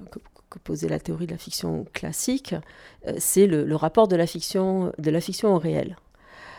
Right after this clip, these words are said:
Euh, et, euh, et des, des théori-, des théoriciens comme, euh,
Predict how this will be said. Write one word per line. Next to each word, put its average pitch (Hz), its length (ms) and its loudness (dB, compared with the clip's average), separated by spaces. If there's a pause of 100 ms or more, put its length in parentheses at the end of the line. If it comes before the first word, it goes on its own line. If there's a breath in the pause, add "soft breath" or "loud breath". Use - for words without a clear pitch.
(500 loud breath)
Euh, 151 920 -6 (200)
et, 180 400 8
euh, 147 500 2 (840)
et 160 100 0
des, 147 120 -4
des 147 120 0
théori-, 156 380 -4
des 151 120 -4
théoriciens 165 720 0
comme, 156 300 -6
euh, - 1400 -14